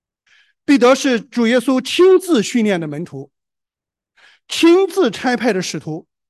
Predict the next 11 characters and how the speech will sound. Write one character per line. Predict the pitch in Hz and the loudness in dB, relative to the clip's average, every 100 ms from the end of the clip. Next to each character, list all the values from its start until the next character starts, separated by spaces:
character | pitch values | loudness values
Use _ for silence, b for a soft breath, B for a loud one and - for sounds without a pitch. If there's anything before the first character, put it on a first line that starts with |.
| _ b b b | _ b b b
圣 | - - 466 453 415 285 | -12 -4 2 2 4 2
灵 | 269 311 254 214 175 | 4 4 2 0 -2
五 | 190 | -4
旬 | 190 233 | -2 0
节 | 190 190 | 0 0
降 | 233 190 | -2 -2
临 | 170 | -4
在 | 156 | -6
他 | 160 | -10
身 | - 180 | -8 -8
上， | 175 160 | -8 -12